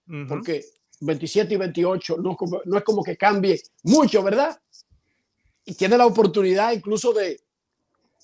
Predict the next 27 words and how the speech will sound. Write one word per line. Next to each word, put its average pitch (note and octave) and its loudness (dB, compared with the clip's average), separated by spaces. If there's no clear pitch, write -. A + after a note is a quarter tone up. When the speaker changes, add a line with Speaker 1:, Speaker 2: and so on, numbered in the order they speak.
Speaker 2:
poner D#3 -6
grandes G#3+ -2
números G#3+ -2
y D3 -10
regresar E3+ -6
al A3 -2
mercado G3+ -2
sin F3+ -10
tanta A#3 -2
competencia F3 -2
en D3+ -8
su D3+ -2
posición, E3 0
porque D#3 -4
teníamos F3 -4
un G3+ -4
mercado, G3 0
vamos E3+ -4
a F#3+ -4
estar D#3+ -4
claros, F3+ 2
donde D3+ -4
estaba A3 -2
Corey D#3 0
Seager, G#3+ 2
Trevor F3+ 0
Story, G#3 2